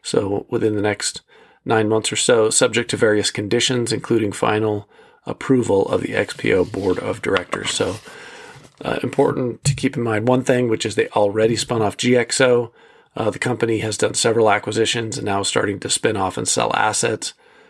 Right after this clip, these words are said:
Uh, so it does seem likely that they would follow through on their timeline because it's not a new process for them. Uh, so after reading through that, uh, big picture, what's happening is you've got this large conglomerate, which deals in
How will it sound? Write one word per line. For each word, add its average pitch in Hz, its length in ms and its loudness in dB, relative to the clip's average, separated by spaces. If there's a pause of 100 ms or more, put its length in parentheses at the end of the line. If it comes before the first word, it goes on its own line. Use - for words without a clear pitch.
(180)
Uh, - 200 -4
so - 160 2
it - 100 -2
does 113 260 0
seem 107 180 -2
likely 101 340 0
that 98 120 -4
they 98 80 4
would 98 140 -4
follow 101 220 2
through 113 180 0
on 95 80 -6
their 92 100 -4
timeline 123 720 2 (280)
because 120 260 -2
it's - 180 -4
not 113 200 -4
a 101 60 -6
new 104 240 2
process - 640 0
for 135 340 2
them. 123 360 0 (1120)
Uh, 120 200 -2
so 135 140 2
after 143 200 2
reading 131 240 4
through 151 220 4
that, 110 380 2 (480)
uh, 117 160 0
big 135 480 0
picture, 95 640 -6 (200)
what's 110 200 -2
happening 104 400 0
is 98 140 -2
you've 104 100 -8
got 104 160 0
this - 240 -4
large 113 540 2 (540)
conglomerate, 95 720 0 (480)
which - 400 -4
deals 107 380 2
in 92 260 -2